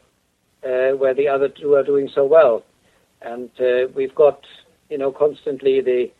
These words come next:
the, the aim to bring on the younger, talented horses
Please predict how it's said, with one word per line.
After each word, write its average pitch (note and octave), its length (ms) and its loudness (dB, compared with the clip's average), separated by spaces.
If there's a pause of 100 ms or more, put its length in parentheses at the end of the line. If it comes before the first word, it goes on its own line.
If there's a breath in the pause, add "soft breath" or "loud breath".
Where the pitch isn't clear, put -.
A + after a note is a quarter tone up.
(500)
the, B2 280 -8
the B2 140 -10
aim C#3 380 -2
to C3+ 100 -8
bring C#3+ 300 2
on C#3 340 -2 (360)
the C3+ 100 -4
younger, C3 420 0
talented C3+ 540 0
horses C#3 500 -2